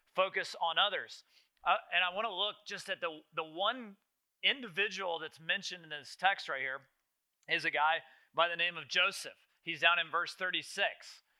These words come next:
And, uh, the, the apostles actually give this guy a nickname. And his nickname is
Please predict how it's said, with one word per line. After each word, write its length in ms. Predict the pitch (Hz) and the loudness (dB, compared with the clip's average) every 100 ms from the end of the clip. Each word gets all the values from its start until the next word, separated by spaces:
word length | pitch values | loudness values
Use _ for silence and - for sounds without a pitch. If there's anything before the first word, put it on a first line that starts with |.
| _ _ | _ _
And, 320 | 151 160 160 156 | 4 4 4 2
uh, 240 | 147 139 - _ _ _ _ | 2 0 -2 _ _ _ _
the, 260 | 156 160 160 - | 0 0 -2 -4
the 120 | 151 | -2
apostles 600 | 143 - 220 269 180 156 156 | -2 4 4 4 0 -2 -2
actually 240 | - 180 | -2 -4
give 180 | 143 190 | 0 0
this 220 | 190 - | -2 -4
guy 400 | 165 135 135 143 - _ _ _ | -2 0 0 -4 -12 _ _ _
a 60 | 160 | 2
nickname. 480 | 233 247 180 123 - _ _ _ _ _ - | 2 2 0 -2 -6 _ _ _ _ _ -2
And 100 | 165 | 0
his 140 | 156 | 4
nickname 320 | 220 208 185 | 4 6 2
is 80 | 170 | 0